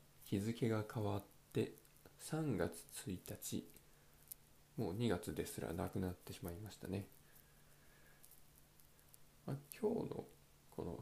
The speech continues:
配信の分では、えー、今日作っていたオープニングのテーマを、えー、まあ、初めて合わせてみたという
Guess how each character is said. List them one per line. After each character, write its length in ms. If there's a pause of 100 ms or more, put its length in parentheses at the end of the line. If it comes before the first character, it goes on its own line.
(120)
配 160
信 420
の 80
分 380
で 100
は、 220 (1000)
え 140 (1400)
ー、 20
今 120
日 60 (220)
作 200
っ 20
て 300
い 60 (120)
た 80 (2250)
オ 100
ー 20
プ 160
ニ 100
ン 160
グ 80
の 200 (1080)
テ 220
ー 40
マ 100
を、 120 (640)
え 180 (680)
ー、 20
ま 80
あ、 40 (100)
初 140
め 60
て 260 (120)
合 100
わ 100
せ 140
て 120
み 160
た 240 (1040)
と 160
い 160
う 180